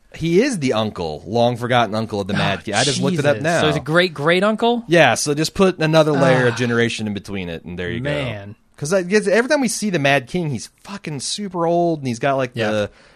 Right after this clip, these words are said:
Speaker 1: really long fi-, I mean, that's the thing.
Speaker 2: Looking like
Speaker 1: He
Speaker 2: a
Speaker 1: might,
Speaker 2: Walter Frey,
Speaker 1: he might not even
Speaker 2: honestly.
Speaker 1: be that old, because
Speaker 2: Walter.
Speaker 1: it's, it's kinda like, um, you know, in The Aviator, when, uh, Hughes starts losing his mind, he's got the long fingernails and the
Speaker 2: Uh-huh.
Speaker 1: beard. Like, he's just scraggly,
Speaker 2: Uh-huh.
Speaker 1: and that plays as old, but he's not actually that old.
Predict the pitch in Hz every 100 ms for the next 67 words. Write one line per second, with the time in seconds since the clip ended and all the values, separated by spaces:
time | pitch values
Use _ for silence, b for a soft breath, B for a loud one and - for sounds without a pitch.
0 | b 160 170 165 165 151 - 170 156 170
1 | 208 233 143 190 220 196 147 143 190 -
2 | 123 139 123 95 95 - 220 262 233 196
3 | 170 147 143 143 113 113 120 120 113 120
4 | 120 - 127 156 139 127 117 113 113 107
5 | 104 101 98 98 - 117 107 104 101 107
6 | 113 117 117 117 117 113 98 95 - 104
7 | - 101 92 90 117 110 - 107 101 104
8 | 104 104 92 110 110 107 98 101 98 101
9 | 104 101 - 107 104 104 104 104 113 117
10 | 107 107 104 104 - - 117 127 123 -
11 | - 113 127 131 131 139 143 _ - 123
12 | 127 117 117 - - 127 135 135 135 131
13 | 139 151 151 143 113 107 101 107 113 120
14 | - 113 120 - 127 131 127 127 135 143